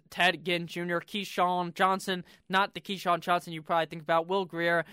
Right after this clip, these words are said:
uh, Dean Cain, Albert Wilson, Justin Watson,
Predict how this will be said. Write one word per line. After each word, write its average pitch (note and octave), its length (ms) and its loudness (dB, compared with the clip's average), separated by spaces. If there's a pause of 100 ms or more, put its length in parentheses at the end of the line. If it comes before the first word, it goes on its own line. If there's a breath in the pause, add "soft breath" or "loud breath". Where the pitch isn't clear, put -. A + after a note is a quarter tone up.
(180 loud breath)
uh, E3 220 4
Dean F3+ 260 -2
Cain, F3 340 -4
Albert E3 360 0
Wilson, E3 360 -4
Justin E3 540 -4
Watson, E3+ 580 0